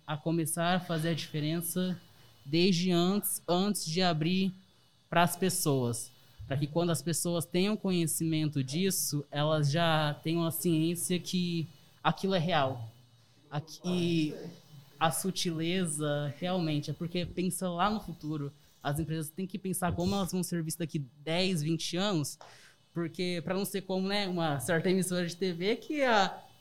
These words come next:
sessenta anos atrás apoiou a ditadura e falar que, que, né, que,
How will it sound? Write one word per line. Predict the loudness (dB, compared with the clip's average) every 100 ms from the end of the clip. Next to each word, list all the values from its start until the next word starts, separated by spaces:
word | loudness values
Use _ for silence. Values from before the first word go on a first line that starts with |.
| -10
sessenta | -8 -6 -6 -4
anos | -4
atrás | -4 -2 0
apoiou | 0 0 2 4
a |
ditadura | 4 4 4 6 8
e | 8 6
falar | 6 6 6
que, | 4 2 4 4 2 -2 -14 _
que, | 2 4
né, | 6 6 4
que, | 4